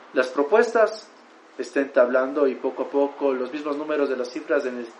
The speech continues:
parte de salud para la reactivación económica le está forjando ese, ese nivel de aceptación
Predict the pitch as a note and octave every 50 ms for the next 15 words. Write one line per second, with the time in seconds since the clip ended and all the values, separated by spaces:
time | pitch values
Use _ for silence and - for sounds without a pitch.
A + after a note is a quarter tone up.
0 | - - - C3+ C3 - C#3+ C3+ B2 A2+ - - A#2+ C3 D3 D#3+ E3 E3 - -
1 | - - - - - - - - - B2 B2+ B2 B2 B2 B2 B2 B2 - C3+ B2+
2 | C3 B2+ - - C#3+ D3 C#3+ C#3+ - C3 C3 C#3 C#3+ D3+ D#3+ D#3+ D3+ - - D3+
3 | C#3+ C#3 C3+ C3 A#2+ - - - - - _ _ _ _ _ _ - C#3 B2 A2+
4 | - - E3 D#3+ D#3 - D#3+ - - D#3+ D#3+ E3 E3 E3+ E3+ E3 E3 - - -
5 | - D3+ D3+ D3 C#3 - - D3 D3 - E3+ E3 E3 E3+ E3+ F3 F3 - E3+ E3+
6 | - E3 D#3+ - C4 C#4+